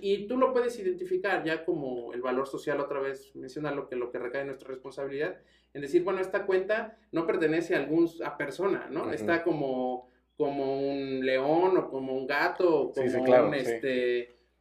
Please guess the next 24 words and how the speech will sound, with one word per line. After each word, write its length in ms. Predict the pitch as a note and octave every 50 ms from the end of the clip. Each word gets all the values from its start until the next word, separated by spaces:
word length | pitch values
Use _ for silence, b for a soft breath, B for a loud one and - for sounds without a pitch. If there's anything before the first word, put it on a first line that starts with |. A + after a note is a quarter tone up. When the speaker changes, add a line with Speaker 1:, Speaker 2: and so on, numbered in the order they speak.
| -
Speaker 1:
un 180 | - E3+ F#3 -
sujeto 880 | - G3+ F3+ F#3+ F#3+ F#3 F#3 F#3 G3 F#3+ F#3+ F#3+ F#3 F3+ E3+ - - -
que 200 | - C#3+ C3+ C3
al 120 | C3+ C3
final 440 | B2+ - D3+ C#3+ D3 D3+ D#3+ E3 E3+
es, 480 | E3+ E3 D#3+ E3 - - - - - -
es 200 | C3+ D3 - F3
un 140 | F3 E3+
personaje 720 | - E3+ C#3+ D#3 - C#3+ C3+ C#3 D3+ D3+ D3+ D3+ - F3+ -
ficticio 800 | - D#3 C#3 - - - - G3 G3 F#3+ - - F3 F3+ G#3 G#3+
y 160 | F#3+ - -
que 240 | - D3+ C#3 C3 -
juega 320 | - F3 F3 F3 F3 F3 -
con 160 | D#3 D3 D3+
una 360 | D3+ D#3 D3+ D3 - - -
cuenta. 480 | - F#3 F#3 F#3 F3 - - - - - _ _
Speaker 2:
Ujú. 300 | - - F2 - G#3+ G#3+
Speaker 1:
Pues 160 | A2+ F#3 F#3 F#3
desde 220 | F#3+ F#3 F#3 G3+
ahí 120 | G3+ A3
nosotros 460 | A#3+ A#3+ A3+ A3 A3 G3 G#3 G#3+ G#3+ G#3+
podemos 540 | G#3 F3+ F3 F3 F3 F#3 F#3+ F#3 F#3 -
ser 340 | - - - - - D#3+ D#3
selectivos 880 | - - - C#3 B2+ B2 B2 - - - C3+ B2+ A#2+ A2+ - - _